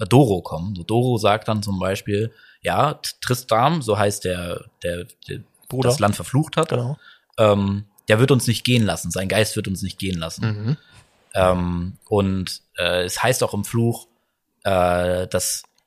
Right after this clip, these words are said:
Speaker 1: die Haut sich vom Fleisch, äh, ablösen wird.
Speaker 2: Ja.
Speaker 1: Und dann kommen Steinchen mit einer Entzündung
Speaker 2: Ja.
Speaker 1: wieder.
Speaker 2: Hautausschlag.
Speaker 1: Hautausschlag, genau.
Speaker 2: Ja.
Speaker 1: Und das wird dann natürlich direkt so gedeutet, ja, okay, das ist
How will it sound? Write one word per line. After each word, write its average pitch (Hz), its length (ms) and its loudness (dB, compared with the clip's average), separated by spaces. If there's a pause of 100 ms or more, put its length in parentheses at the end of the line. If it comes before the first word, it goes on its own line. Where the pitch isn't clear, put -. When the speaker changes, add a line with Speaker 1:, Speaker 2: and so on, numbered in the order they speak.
(360)
Speaker 1:
die 104 100 0
Haut 143 300 4
sich - 160 -6
vom 98 180 -4
Fleisch, 117 580 -2
äh, 123 100 0
ablösen 123 680 -2
wird. 131 280 2 (180)
Speaker 2:
Ja. 123 140 0 (180)
Speaker 1:
Und 120 100 4
dann 117 160 4
kommen 120 160 2
Steinchen 123 420 0
mit 117 160 0
einer 104 600 2
Entzündung 107 600 2 (240)
Speaker 2:
Ja. 127 200 4 (120)
Speaker 1:
wieder. 95 320 2
Speaker 2:
Hautausschlag. 123 600 2 (140)
Speaker 1:
Hautausschlag, 95 480 0
genau. - 160 -2
Speaker 2:
Ja. 120 240 -2 (640)
Speaker 1:
Und 113 180 0 (200)
das 110 200 4
wird 117 120 2
dann 113 80 4
natürlich 110 260 0
direkt 104 240 0
so 107 120 -2
gedeutet, 104 360 2
ja, 95 140 2
okay, 101 180 -2
das 104 200 -2
ist - 320 -14